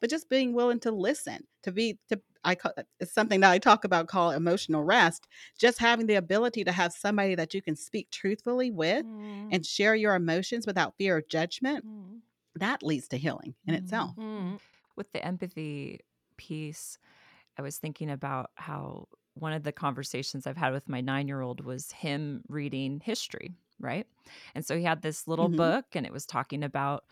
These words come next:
Speaker 3: Martin Luther King Junior. So we were talking about who he was and that naturally led into why he's a leader. Like, what, what was he, he talking about? And it was, it was so interesting. Just,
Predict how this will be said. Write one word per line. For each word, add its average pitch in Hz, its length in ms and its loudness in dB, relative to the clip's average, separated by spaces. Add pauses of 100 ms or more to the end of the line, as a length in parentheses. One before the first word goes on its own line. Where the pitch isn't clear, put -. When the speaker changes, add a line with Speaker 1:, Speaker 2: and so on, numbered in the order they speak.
(260)
Speaker 3:
Martin 147 220 -2
Luther 147 240 -6
King 147 300 -4
Junior. 147 500 -4
So 165 180 -8
we 135 60 -6
were 131 120 -8
talking - 420 -8
about - 360 -4 (100)
who 160 100 -6
he 156 220 -6
was 135 380 -6
and 151 160 -4
that 139 220 -2
naturally 147 540 -2
led 131 520 -6
into 143 540 -4 (380)
why 139 360 0
he's 147 300 -8
a - 80 -4
leader. 208 480 -6
Like, - 160 -12
what, 147 380 -4
what 147 180 -4
was 160 160 -6
he, 160 280 -6 (120)
he - 120 -12
talking - 400 -6
about? - 240 -6 (420)
And 190 120 -2
it - 80 -4
was, 175 320 -6 (260)
it 180 40 -6
was 190 100 -6
so 240 180 -2
interesting. 196 640 -4
Just, - 560 -8